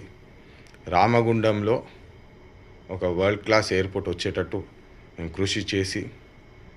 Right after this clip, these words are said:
ఖచ్చితంగా ఎట్టి పరిస్థితుల్లో ఎన్ని కష్టాలు వచ్చినా ఎయిర్‌పోర్ట్ స్థాపించేటట్టు పనిచేస్తామని చెప్పి, మళ్ళొకసారి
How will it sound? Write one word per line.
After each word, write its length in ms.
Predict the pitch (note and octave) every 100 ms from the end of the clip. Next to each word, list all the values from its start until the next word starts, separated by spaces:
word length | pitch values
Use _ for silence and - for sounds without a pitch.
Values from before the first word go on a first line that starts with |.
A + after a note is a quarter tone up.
| - - - - - - - - -
ఖచ్చితంగా 580 | F#2 F#2 F#2+ G#2+ G2+ F#2 - - - -
ఎట్టి 240 | F2 -
పరిస్థితుల్లో 600 | A#2+ G2+ F#2+ - F2+ F#2+ F#2 - - F2
ఎన్ని 200 | G2+ G2+
కష్టాలు 420 | G2 - G#2 G2
వచ్చినా 260 | F#2 G#2 F2+ - - - - - - -
ఎయిర్‌పోర్ట్ 400 | F#2+ G#2 G#2+ G#2
స్థాపించేటట్టు 680 | - F#2 F#2+ F2+ F2 F#2 -
పనిచేస్తామని 680 | F2+ F2 F2+ F2 F2+ E2+ E2+
చెప్పి, 200 | E2+ F2+
మళ్ళొకసారి 760 | E2+ F2+ G2+ G#2+ - F#2+ F#2